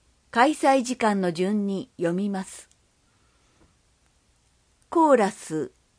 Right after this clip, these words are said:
歌、四つあります。一、市民歌声の会、第一金曜、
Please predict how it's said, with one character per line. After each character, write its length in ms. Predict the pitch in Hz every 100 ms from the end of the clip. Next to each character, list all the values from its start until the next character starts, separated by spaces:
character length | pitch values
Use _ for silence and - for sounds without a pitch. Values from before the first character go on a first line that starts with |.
| -
歌、 420 | 190 - 214 - _ _ _ _ _ _ _ -
四 180 | 220 214
つ 220 | - 269
あ 80 | 240
り 120 | 226
ま 120 | 208
す。 220 | - - _ _ _ _ _ _ _ _ _
一、 480 | 208 208 - 240 - _ _ _ _ _ _ _ _ _ _ _ _ _ _
市 220 | - 302 302
民 260 | 277 233
歌 300 | 220 254 254
声 220 | 254 240
の 160 | 220 202
会、 360 | 190 170 - _ _ _ _ _ _ _ _ -
第 240 | 247 294
一 200 | 262 269
金 300 | - 269 240
曜、 360 | 185 147 123